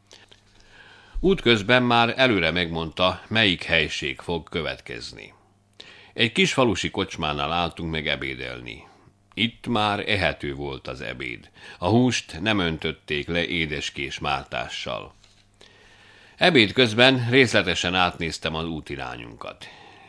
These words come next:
Kiderült, hogy a híres Stonehenge mellett fogunk elhaladni. Miután a busz sofőrje is megerősítette,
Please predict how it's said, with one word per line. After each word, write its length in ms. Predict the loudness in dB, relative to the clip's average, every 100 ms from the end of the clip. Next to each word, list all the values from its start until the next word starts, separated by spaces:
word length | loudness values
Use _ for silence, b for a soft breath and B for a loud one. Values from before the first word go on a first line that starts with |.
| B -2
Kiderült, 440 | 0 2 0 0
hogy 160 | 0 0
a 40 |
híres 300 | 2 2 0
Stonehenge 680 | 0 0 0 0 -2 -2 -4
mellett 400 | -4 -4 -8 -6
fogunk 360 | -6 -6 -4
elhaladni. 760 | -4 -4 -6 -8 -10 -16 -16 -18 -6
Miután 520 | -4 -2 2 2 4
a 240 | 0 0
busz 200 | 0 -2 0
sofőrje 540 | -2 -2 -4 -4 -4
is 180 | -6 -6
megerősítette, 1000 | -2 -2 -2 -4 -6 -6 -8 _ -2